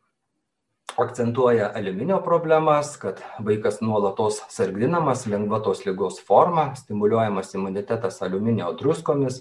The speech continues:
Taip, aliuminis yra adjuvantas, pavyzdžiui, meningokoko B vakcinoje jo yra nol penki miligramai. Ir teigia, kad pasitaiko taip, kad pernelyg dažnai stimuliuojamas imunitetas gali pradėti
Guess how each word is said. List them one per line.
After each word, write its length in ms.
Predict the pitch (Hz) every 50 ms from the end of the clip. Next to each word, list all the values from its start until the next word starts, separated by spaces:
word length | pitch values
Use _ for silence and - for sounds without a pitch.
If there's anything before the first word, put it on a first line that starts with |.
| - - - - -
Taip, 260 | _ - 202 208 - 113
aliuminis 420 | 104 104 110 113 110 101 95 -
yra 220 | - 98 101 95 90
adjuvantas, 560 | 85 92 90 87 110 139 185 185 - 139 -
pavyzdžiui, 380 | - 98 95 95 92 92 92 92
meningokoko 640 | 95 95 98 95 101 101 - 120 110 - 101 92 -
B 140 | 120 156 165
vakcinoje 560 | 160 139 - - 127 117 113 110 107 104 101
jo 160 | 95 98 95
yra 300 | 95 95 92 98 104 101 101 -
nol 260 | - 98 92 92 90
penki 460 | - 117 113 110 104 - 98 95 92 - _ _ _ _
miligramai. 680 | - 98 104 101 98 104 98 104 101 90 85 80 - - _ _ _ _ _ _ _ _ _ _ _ _ _ _ _ _ _ _ _ _ -
Ir 200 | 254 277 277 262 240 - - -
teigia, 320 | - 143 156 170 160 180 170
kad 160 | - - -
pasitaiko 640 | - 123 117 - 117 - 131 131 127 113 - 110 104
taip, 300 | - 123 156 202 - -
kad 140 | 123 110 107
pernelyg 540 | - 104 104 107 101 107 107 127 131 131 - - - - -
dažnai 400 | 104 104 104 - - 107 117 120
stimuliuojamas 800 | 113 117 - 98 92 95 101 107 107 104 101 98 90 90 - -
imunitetas 640 | 95 92 90 87 85 85 - 165 170 170 170 147 -
gali 320 | 92 104 107 117 117 117
pradėti 560 | 113 104 95 92 82 95 101 101 101 107 104